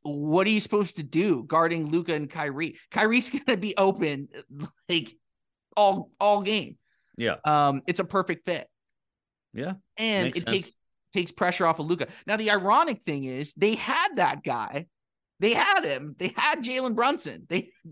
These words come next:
Speaker 1: like,
Speaker 2: Right.
Speaker 1: and they could have just paid him and
Speaker 2: Yeah.
Speaker 1: kept Spencer Dinwiddie and Dorian Finney-Smith.
Speaker 2: Yeah.
Speaker 1: But, you know, the N B A works in mysterious ways sometimes. They didn't wanna
Speaker 2: Yeah.
Speaker 1: give Jalen Brunson the money. He's blossoming in New York. And
Speaker 2: Oh my
Speaker 1: now they
Speaker 2: God.
Speaker 1: just had to,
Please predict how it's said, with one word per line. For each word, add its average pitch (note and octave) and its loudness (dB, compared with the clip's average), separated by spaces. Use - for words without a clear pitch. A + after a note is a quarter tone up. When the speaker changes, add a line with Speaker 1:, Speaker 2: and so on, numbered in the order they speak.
Speaker 1:
like, F3 0
Speaker 2:
Right. E3+ 2
Speaker 1:
and G3 0
they G#3+ 0
could C4+ 2
have C4 2
just A3 -2
paid B3 0
him D3+ -2
and E3 -2
Speaker 2:
Yeah. B3+ -2
Speaker 1:
kept C#4+ -2
Spencer E3+ -2
Dinwiddie D3 0
and C3+ -6
Dorian C3+ -4
Finney-Smith. C3 -4
Speaker 2:
Yeah. G#2 -8
Speaker 1:
But, C3+ 0
you B2+ -10
know, A#2 -8
the C3+ 0
N C#3 2
B C#3 4
A C#3 4
works C3+ -2
in C3 -4
mysterious C3 -4
ways C3+ -4
sometimes. B2 -6
They C3+ -2
didn't C#3+ 0
wanna C#3 0
Speaker 2:
Yeah. C#3 -2
Speaker 1:
give C#3 -8
Jalen D3 -6
Brunson D3+ -2
the D3+ -2
money. C3+ -4
He's E3 -4
blossoming D3+ 2
in D3+ 0
New C#3+ 2
York. B2+ -2
And C3 -4
Speaker 2:
Oh - 0
my D3+ 2
Speaker 1:
now D#3+ 4
they - 2
Speaker 2:
God. G#2+ 2
Speaker 1:
just E3 -4
had E3+ 2
to, E3 -4